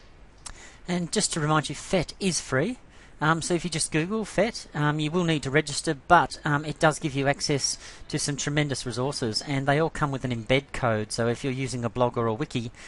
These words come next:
you can actually just embed that particular resource into your wiki, and your students have access to it all the time. And you can see it, it gives them some extension, you know, some real extension opportunities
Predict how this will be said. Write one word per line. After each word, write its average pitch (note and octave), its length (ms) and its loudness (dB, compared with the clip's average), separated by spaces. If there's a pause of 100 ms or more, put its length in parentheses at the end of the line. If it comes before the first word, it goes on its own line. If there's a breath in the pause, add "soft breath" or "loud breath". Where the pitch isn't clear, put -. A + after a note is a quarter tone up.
(240 loud breath)
you B2+ 100 -2
can A#2+ 180 -2
actually A#2+ 400 -2
just - 260 -6
embed A#2 420 -2
that A#2 180 -4
particular - 400 -6
resource A2+ 440 -2
into D#3+ 340 -4
your G#2+ 180 -2
wiki, A#2 320 -6 (340 loud breath)
and A#2 140 -2
your A#2+ 80 -2
students A2+ 360 -4
have G#2 100 -2
access A2 340 -4
to A#2+ 180 -4
it A2 60 -4
all A2 80 -4
the G#2+ 80 -8
time. B2 380 -8 (500 loud breath)
And C#3 140 -2
you D3 40 -2
can D#3 120 -8
see D#3 300 0
it, C#3 140 -8
it F3+ 160 -10
gives - 220 -2
them C3 140 -4
some C3 260 -2
extension, A2+ 920 -6
you B2 120 -6
know, A2 80 -4
some A2+ 180 -8
real B2 200 0
extension A2 460 -6
opportunities G#2+ 600 -6